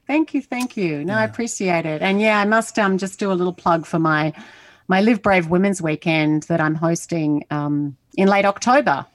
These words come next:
Speaker 1: um, just outside Washington, D C too. So for any women who might be listening who would just love a chance to, just a weekend to just stop and reconnect with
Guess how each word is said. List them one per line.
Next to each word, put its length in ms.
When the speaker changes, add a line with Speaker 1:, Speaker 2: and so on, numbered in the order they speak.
Speaker 1:
um, 400
just 200
outside 280
Washington, 460
D 160
C 240
too. 340
So 360
for 160
any 160
women 260
who 140
might 180
be 80
listening 500
who 180
would 120
just 200
love 440
a 60
chance 520
to, 360
just 160
a 40
weekend 460
to 120
just 280
stop 420
and 200
reconnect 720
with 340